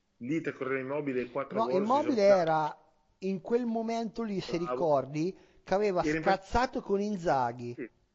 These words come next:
Speaker 1: è entrato all'inizio del secondo tempo perché
Speaker 2: Eh.
Speaker 1: Caicedo si è fatto male.
Speaker 2: Sì, sì, sì,
Speaker 1: E
Speaker 2: sì.
Speaker 1: poi si è mangiato due gol,
Speaker 2: Sì.
Speaker 1: eh, su azioni di mischia nel finale, ma ripeto, comunque hanno avuto un genere di partita che se la rigiocano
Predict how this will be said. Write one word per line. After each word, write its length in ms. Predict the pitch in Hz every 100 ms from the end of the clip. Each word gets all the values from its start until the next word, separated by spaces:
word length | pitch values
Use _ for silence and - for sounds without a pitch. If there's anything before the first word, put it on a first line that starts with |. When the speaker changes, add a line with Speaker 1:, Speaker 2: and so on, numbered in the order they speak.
| _ 165
Speaker 1:
è 180 | 127 147
entrato 360 | 160 190 196
all'inizio 280 | 190 185 190
del 40 | 180
secondo 200 | 185 175
tempo 220 | 190 190
perché 200 | 185 175
Speaker 2:
Eh. 40 | 185
Speaker 1:
Caicedo 400 | 139 - 151 147
si 60 |
è 20 | 139
fatto 220 | _ 135
male. 300 | 104 92 92 -
Speaker 2:
Sì, 340 | - 190 196 - - _ -
sì, 180 | 175 - _ _ _
sì, 80 | 156
Speaker 1:
E 60 |
Speaker 2:
sì. 100 | -
Speaker 1:
poi 140 | 143 180
si 100 | 185
è 20 |
mangiato 400 | 160 139 143 143
due 180 | 135 131
gol, 420 | 131 135 139 135
Speaker 2:
Sì. 320 | 135 135 135 - _
Speaker 1:
eh, 720 | 120 120 120 117 117 117 113
su 680 | 113 135 127 123 123 120 120 117
azioni 360 | 120 135 131
di 80 | 123
mischia 760 | 123 123 123 123 131 123 123 120 - _ -
nel 300 | 117 117 110
finale, 460 | 117 101 92 92
ma 300 | 107 110 113
ripeto, 720 | 117 131 120 113 104 - _ _
comunque 440 | - 156 170 175
hanno 240 | 156 139 139
avuto 300 | 139 160 160
un 800 | 156 147 147 139 139 135 135 127
genere 340 | 135 165 156
di 180 | 135 139
partita 440 | 131 127 135 143 151
che 440 | 135 127 120 - _
se 180 | - 147
la 120 | 143
rigiocano 920 | 143 143 139 139 127 123 120 113 -